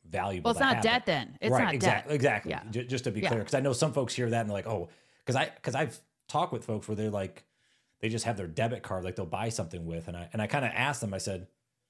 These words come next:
Speaker 1: "Why don't you have a credit card? If you can pay it off every month, like, you're the, like, you can get a, you know, the, the companies pay you a lot of money in terms of if you pay it off each month just 'cause of, like, points and what have you."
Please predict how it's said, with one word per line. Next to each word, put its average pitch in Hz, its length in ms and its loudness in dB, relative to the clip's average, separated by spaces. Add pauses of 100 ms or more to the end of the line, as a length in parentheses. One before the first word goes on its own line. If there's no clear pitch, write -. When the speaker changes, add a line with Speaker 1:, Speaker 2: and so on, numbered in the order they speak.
(580)
Speaker 1:
"Why - 160 -12
don't 165 160 -6
you 170 80 2
have 107 60 0
a 107 40 -6
credit 143 380 -4
card? 87 200 -8
If 90 60 -6
you 120 60 -6
can 165 80 -6
pay 113 140 -4
it 110 80 0
off 156 160 0
every 101 120 -6
month, 90 220 -8
like, 87 160 -6
you're 98 280 -6 (300)
the, 90 140 -14 (560)
like, 90 180 -14 (200)
you 123 80 -12
can 196 80 -6
get 160 100 0
a, 90 140 -4 (120)
you 117 80 0
know, 92 80 -6
the, 98 140 -4 (140)
the - 60 -2 (100)
companies 160 400 -2
pay 170 160 2
you 170 100 4
a 113 40 2
lot 110 180 2
of 98 80 -6
money 123 260 -2
in 92 80 -6
terms 101 300 -2
of 92 120 -4
if 90 120 -8
you 113 80 -2
pay 107 140 -4
it 92 60 -4
off 120 200 -2
each 92 180 -4
month 92 200 -8
just 92 140 -8
'cause 92 180 -2
of, 85 120 -8
like, 82 180 -10
points 135 300 -6
and 80 200 -12
what 90 180 -20
have 82 220 -14
you." 82 120 -12